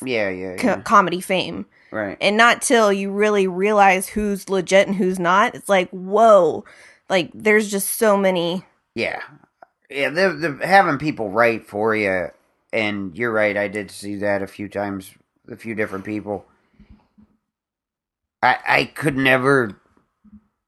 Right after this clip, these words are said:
Speaker 1: I don't know, I, I couldn't imagine doing that. Like, what,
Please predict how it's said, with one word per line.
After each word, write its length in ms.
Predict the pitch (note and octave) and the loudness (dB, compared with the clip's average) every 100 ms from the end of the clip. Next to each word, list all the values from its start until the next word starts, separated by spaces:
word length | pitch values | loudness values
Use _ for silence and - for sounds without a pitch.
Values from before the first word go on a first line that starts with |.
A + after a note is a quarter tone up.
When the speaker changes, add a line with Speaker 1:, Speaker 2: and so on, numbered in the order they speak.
| - - _ _ _ | -20 -20 _ _ _
Speaker 1:
I 100 | D#3+ | 2
don't 160 | G3+ G#3+ | 4 6
know, 60 | G3 F3 E3 | 6 4 4
I, 80 | G3 | 2
I 40 | F3 | 2
couldn't 240 | E3 G3+ | 2 2
imagine 540 | E3 D#3+ E3 C#3+ B2+ A2 | 4 4 4 0 -6 -2
doing 380 | B2+ F3 C3+ | 0 2 0
that. 280 | A2+ D#2 B1 - | -2 -4 -8 -2
Like, 260 | B2 A2+ | 0 0
what, 340 | G2+ C3+ D3 | 0 2 2